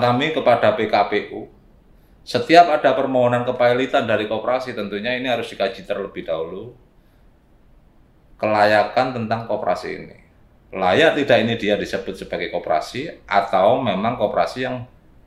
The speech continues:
hanya digunakan sebagai topeng untuk kegiatan mengumpulkan dana masyarakat.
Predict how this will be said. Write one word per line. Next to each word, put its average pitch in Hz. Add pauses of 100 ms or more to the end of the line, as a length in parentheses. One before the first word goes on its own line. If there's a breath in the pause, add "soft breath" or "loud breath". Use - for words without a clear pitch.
(680)
hanya 95
digunakan 92
sebagai 85
topeng 120
untuk 113
kegiatan -
mengumpulkan 98
dana 90
masyarakat. -